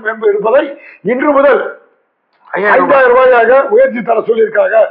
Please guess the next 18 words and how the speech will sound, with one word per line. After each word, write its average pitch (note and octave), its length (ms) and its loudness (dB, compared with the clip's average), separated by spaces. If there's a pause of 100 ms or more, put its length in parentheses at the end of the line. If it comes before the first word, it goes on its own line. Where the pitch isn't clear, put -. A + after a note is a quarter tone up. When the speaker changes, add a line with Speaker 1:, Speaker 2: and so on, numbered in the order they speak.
(300)
Speaker 1:
மேடையில C#4+ 400 2
உங்களை A#3 180 2
அறிவிக்க B3 320 0
சொன்னாங்க A3 340 -2
எங்க F#3+ 120 -6
அம்மா. G#3 200 -4 (320)
அப்படின்னு A#3+ 340 -2
சொல்லிட்டு A#3+ 240 2
அம்மா A#3+ 300 0
சொன்னதை A#3 380 0
அறிவிச்சாங்க A3 480 0
மேடையை. A3 320 -2 (440)
அன்று A#3 260 -2
முதல் B3+ 280 0
ரெண்டாயிரத்தி A#3+ 500 0
ப-, - 280 -2 (340)
பதினாலு B3+ 540 0
வரை C4+ 220 4